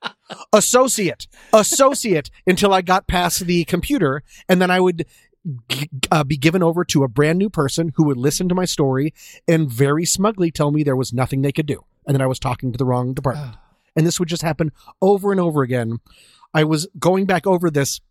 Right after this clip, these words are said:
Speaker 1: living nightmare as I was making notes for this, and I remember that there were three things that always happened. They were absolutely certain they weren't the correct department to talk to. Then when I was able to prove that they were, they were absolutely certain they were unable to help.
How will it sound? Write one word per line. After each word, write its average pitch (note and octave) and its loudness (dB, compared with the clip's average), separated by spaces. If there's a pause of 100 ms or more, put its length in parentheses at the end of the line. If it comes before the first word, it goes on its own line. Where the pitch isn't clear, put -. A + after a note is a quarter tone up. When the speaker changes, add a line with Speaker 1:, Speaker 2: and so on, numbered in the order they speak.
(540)
Speaker 1:
living D3 2
nightmare C#3 -2
as D3 -2
I C#3+ 2
was B2+ -2
making C#3 -2
notes D#3 -2
for D3 -4
this, B2 -4
and C#3 -2
I C#3 -2
remember E3 -2 (260)
that D#3 0
there D#3 0
were C3+ -4
three G#3 -4
things E3+ -2
that C#3 -4
always D3+ -2
happened. B2 -8
They C#3 0
were G#2+ -8
absolutely A3 -2
certain D#3 -4 (260)
they C#3+ 0
weren't D3 -2
the F#3 -4
correct D#3+ -4
department D3+ -6
to E3+ -14
talk - -6
to. - -16 (500)
Then F3 4
when G3 0
I F3+ -2
was D#3+ -2
able F#3 2
to D#3+ -2
prove A#3+ -2
that G#3+ -2
they D3+ 0
were, D#3 -2 (280)
they D#3+ 2
were D3+ -4 (120)
absolutely A3+ 0
certain C#3 -4
they C#3 -2
were C3+ -4
unable B2+ -4
to A2+ -6
help. - -12